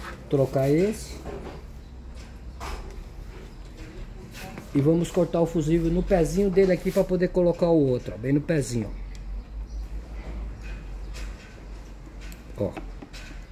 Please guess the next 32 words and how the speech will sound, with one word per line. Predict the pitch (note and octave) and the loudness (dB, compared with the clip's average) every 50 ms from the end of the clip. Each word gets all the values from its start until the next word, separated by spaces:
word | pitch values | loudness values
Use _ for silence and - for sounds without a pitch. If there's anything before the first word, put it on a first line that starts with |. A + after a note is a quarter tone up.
| - - - - - - | -14 -14 -14 -12 -12 -10
Pra | A#2+ | -6
poder | A#2+ - C#3+ C3+ C3 C#3 D3 D#3+ E3 D#3+ - - - - - - - | -2 2 4 4 8 8 8 8 6 4 2 -6 -14 -14 -14 -10 -6
arrochar | A#2+ A#2 C#3 D#3 C#3+ C#3 - - D#3+ | -2 2 4 4 4 4 4 4 6
o | D#3+ D#3 | 6 6
outro | D#3+ E3+ E3 E3 E3+ E3+ | 6 6 4 4 2 0
aqui, | D#3 - C3 | 0 -2 -4
tem | B2 - D3 C#3 | -4 0 0 0
que | - | 2
ser | - E3 C#3+ | 4 2 2
trançado, | - - C#3+ D3+ F3 G#3 - - - D#3 C3+ A#2+ A2 G#2+ | 4 4 2 4 4 2 2 4 4 4 4 2 -2 -2
certo, | - - D#3+ E3+ E3 - | 0 2 2 2 2 0
gente? | - C3 - - - | -2 -2 -2 -2 0
Não | B2 B2 | 0 0
vai | B2+ C#3 | 2 2
esquecer. | C3+ - F3+ E3+ D3+ - - A#2+ G#2 G2+ - - - - - - - - - - - - - - - - - - - - - - - | 0 2 2 2 2 2 0 -2 -2 -2 -4 -10 -14 -16 -16 -16 -16 -16 -16 -16 -16 -16 -16 -14 -14 -14 -12 -14 -14 -14 -12 -6 -2
Tem | A#2+ A#2 | 0 0
que | - - | 0 2
ser | - D#3 C#3+ | 4 4 4
o | C#3 | 4
fusível | - D3+ C#3+ D3 C#3+ - | 4 2 2 2 0 2
térmico, | - D3+ D3+ - | 2 0 0 0
tem | - D3 | -2 -6
que | C3+ - | -4 -4
ser | D#3 C#3+ - | -4 -4 -2
trançado, | - D#3 F3+ G#3 A3 - - - C#3+ A#2+ G#2+ | 2 4 4 4 4 2 2 2 2 2 0
não | A#2+ C3 C3+ | -2 -2 -2
pode | C#3 - D#3 E3 D#3+ - | -2 0 0 -2 0 2
ser | - F#3 | 2 4
enrolado, | F3 F3+ F#3 F3 E3+ A3 A3 G3+ F#3 D3+ B2 A2+ - - | 6 6 6 6 6 6 6 6 6 4 2 0 -4 -6
senão | - C3+ C3+ | -4 -2 -2
ele | C#3+ D3+ | 0 0
escapa. | F3+ F3 - - - C3+ A#2 - - - | 0 -2 -2 -2 -2 -2 -2 -2 -6 -10